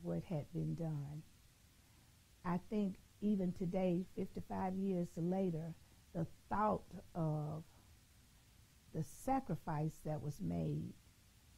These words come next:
to generate change is why I even speak about it today. Um, I think the Voters' Rights Act,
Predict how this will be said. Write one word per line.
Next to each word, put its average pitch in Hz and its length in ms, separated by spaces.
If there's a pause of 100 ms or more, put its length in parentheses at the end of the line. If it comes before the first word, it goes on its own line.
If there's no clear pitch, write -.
(320)
to 180 80
generate 185 680
change 151 560 (680)
is 170 160 (100)
why 170 280 (180)
I 156 260 (100)
even 151 280
speak - 500
about 147 340
it 135 100 (140)
today. 147 360 (1800)
Um, 160 480 (680)
I 170 60
think 175 260
the 175 100
Voters' 185 480 (420)
Rights 160 500 (420)
Act, 156 300